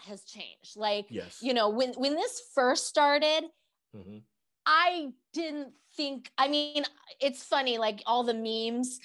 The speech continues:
Speaker 1: you know,
Speaker 2: Yeah,
Speaker 1: and
Speaker 2: yeah.
Speaker 1: people, you know, uh, they're all hairy and, like, you know, hair coming
Speaker 2: Mm-hmm.
Speaker 1: out all kinds of, uh, odd places. Like, that's
Speaker 2: Yeah.
Speaker 1: how I was, like, day two. You know,
Speaker 2: Quarantine
Speaker 1: I was
Speaker 2: hair and all <laughs> that.
Speaker 1: Yeah, no,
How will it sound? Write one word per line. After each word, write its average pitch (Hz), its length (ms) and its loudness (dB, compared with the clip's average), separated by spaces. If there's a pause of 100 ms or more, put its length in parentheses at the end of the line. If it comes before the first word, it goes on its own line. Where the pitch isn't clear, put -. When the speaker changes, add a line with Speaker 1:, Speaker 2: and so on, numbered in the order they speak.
(160)
Speaker 1:
you 240 120 4
know, 220 200 8
Speaker 2:
Yeah, 247 100 0 (160)
Speaker 1:
and 233 140 2
Speaker 2:
yeah. - 100 4
Speaker 1:
people, 247 420 6
you 247 120 2
know, 220 120 6
uh, 220 340 0 (640)
they're 240 200 4
all 226 160 4
hairy 226 720 -2
and, 220 160 -4
like, 208 220 -2
you 226 160 -6
know, 196 100 -2
hair 185 300 -4
coming 220 260 -4
Speaker 2:
Mm-hmm. 220 100 -4
Speaker 1:
out 226 80 -2
all 220 160 0
kinds 226 220 -6
of, 226 160 -2 (100)
uh, 202 300 -10 (100)
odd 214 340 2
places. 208 380 -4 (480)
Like, 262 300 2
that's 339 260 4
Speaker 2:
Yeah. 269 140 4
Speaker 1:
how 277 200 4
I 254 260 4
was, 233 280 -2
like, 208 240 -4 (300)
day 269 420 -2 (280)
two. 427 520 2 (440)
You 277 100 -2
know, 277 180 2
Speaker 2:
Quarantine 277 160 2
Speaker 1:
I 339 60 6
was 139 80 4
Speaker 2:
hair 131 320 4
and 123 80 0
all 123 80 -2 (240)
<laughs> - 200 -20
that. - 120 -10
Speaker 1:
Yeah, 339 420 2
no, 330 180 2